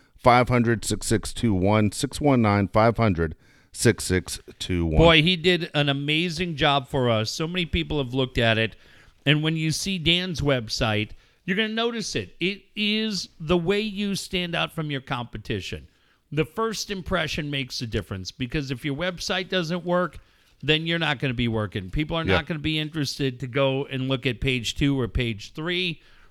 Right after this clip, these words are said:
Speaker 2: They're just gonna look at it and say, "Ah, it's a lazy site. I'm not gonna be part of it." Give Kyle a call. Tell him, uh, Dave and Jeff sent you.
Speaker 1: There you go. Also, don't forget about our good friend Brian Curry, selling real estate all over San Diego County for more than twenty years.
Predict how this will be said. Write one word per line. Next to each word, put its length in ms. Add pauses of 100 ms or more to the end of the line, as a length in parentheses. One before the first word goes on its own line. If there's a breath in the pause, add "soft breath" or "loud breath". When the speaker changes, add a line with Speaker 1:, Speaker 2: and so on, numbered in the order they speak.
Speaker 2:
They're 80
just 120
gonna 140
look 160
at 40
it 20
and 100
say, 240
"Ah, 140
it's 120
a 60
lazy 440
site. 300
I'm 100
not 140
gonna 160
be 140
part 260
of 100
it." 180
Give 180
Kyle 260
a 60
call. 240
Tell 260
him, 140
uh, 160
Dave 240
and 100
Jeff 220
sent 280
you. 80
Speaker 1:
There 200
you 100
go. 220
Also, 240
don't 100
forget 140
about 240
our 100
good 220
friend 200
Brian 360
Curry, 280
selling 280
real 180
estate 240
all 140
over 100
San 280
Diego 220
County 360
for 140
more 200
than 140
twenty 420
years. 400